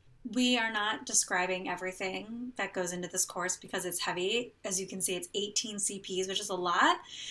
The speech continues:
Um, there is gonna be a link in the show notes to the description where you can see all the various modules that are in there and everything that's included. And it is a lot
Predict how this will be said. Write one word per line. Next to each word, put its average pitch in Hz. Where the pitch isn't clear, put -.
Um, 208
there 226
is 220
gonna 226
be 220
a 208
link 208
in 220
the 214
show 196
notes 202
to 202
the 208
description 202
where 196
you 190
can 196
see 214
all 190
the 202
various 185
modules 185
that 185
are 202
in 185
there 196
and 190
everything 202
that's 185
included. 196
And 185
it 185
is 190
a 190
lot -